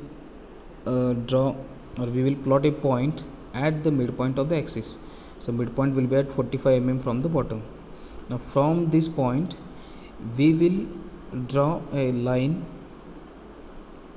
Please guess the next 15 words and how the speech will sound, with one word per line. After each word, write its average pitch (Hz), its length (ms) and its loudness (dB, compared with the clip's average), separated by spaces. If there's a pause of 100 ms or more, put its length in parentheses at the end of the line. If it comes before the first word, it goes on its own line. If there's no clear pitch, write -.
(840)
making 120 460 2
angle 131 240 4
thirty 135 320 0
degree 123 220 2
with 139 120 0
H 135 280 0
P, 117 100 -2 (200)
that 117 160 -2
is 127 100 0
in 175 160 0 (100)
front 131 280 2
view. 127 300 0 (440)
So 147 400 0 (180)
we 127 240 0
will 147 240 4